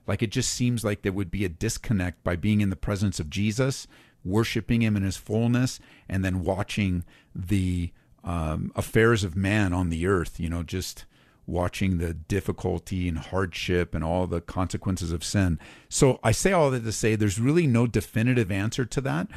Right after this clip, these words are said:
Uh, the Bible doesn't say they do, and the Bible doesn't say anywhere where they don't. Um, we do know there's one instance where Jesus was talking about the rich man and Lazarus,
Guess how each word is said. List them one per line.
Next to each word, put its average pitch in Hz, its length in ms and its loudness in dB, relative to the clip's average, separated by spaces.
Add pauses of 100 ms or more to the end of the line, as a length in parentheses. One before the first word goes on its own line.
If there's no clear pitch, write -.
(340)
Uh, 95 140 -2
the 92 100 0
Bible 107 300 2
doesn't 110 300 2
say 110 240 2
they 101 160 0
do, 143 400 4
and 104 120 2
the 101 60 0
Bible 123 320 2
doesn't 120 300 0
say 113 260 0
anywhere 113 460 2
where 104 220 0
they 98 160 -2 (160)
don't. 120 440 2 (340)
Um, 98 240 0
we 120 120 6
do 135 200 4
know 170 160 6
there's 117 220 4
one 117 220 4
instance 110 680 0 (300)
where 101 140 2
Jesus 117 400 2
was 113 160 -2
talking 107 400 -2
about 95 400 2 (1400)
the 101 100 4
rich 110 260 2
man 117 200 4
and 98 140 2
Lazarus, 107 640 0